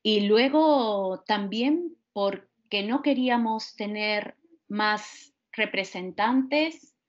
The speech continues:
ni tampoco intérpretes, nos queríamos representar a nosotras mismas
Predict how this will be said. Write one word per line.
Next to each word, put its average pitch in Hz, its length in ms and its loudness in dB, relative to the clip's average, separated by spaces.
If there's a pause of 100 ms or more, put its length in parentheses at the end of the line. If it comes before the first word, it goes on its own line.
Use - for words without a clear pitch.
(420)
ni 190 260 -6
tampoco 185 1160 0 (220)
intérpretes, 262 1200 -2 (760)
nos 196 220 -6
queríamos 226 760 0
representar 196 640 -2
a 226 60 4
nosotras 202 580 -4
mismas 247 680 2